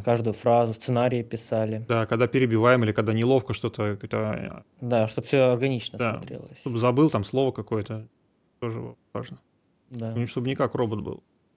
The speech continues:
Speaker 1: Мгм. Большой труд сделали.
Speaker 2: Да.
Speaker 1: Так что театральный сезон объявляется открытым.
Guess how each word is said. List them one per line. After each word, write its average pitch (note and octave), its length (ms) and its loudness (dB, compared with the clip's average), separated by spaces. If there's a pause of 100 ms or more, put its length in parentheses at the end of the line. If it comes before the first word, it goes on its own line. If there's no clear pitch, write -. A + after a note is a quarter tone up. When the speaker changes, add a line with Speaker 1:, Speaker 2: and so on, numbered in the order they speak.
(760)
Speaker 1:
Мгм. C3 440 -8 (1600)
Большой B2 260 -2
труд B2+ 260 0
сделали. A2+ 440 -4 (500)
Speaker 2:
Да. - 160 -8 (920)
Speaker 1:
Так C3+ 180 2
что C3 380 4 (600)
театральный C3+ 440 2
сезон B2+ 260 -2
объявляется A#2 460 -2
открытым. A#2 440 -10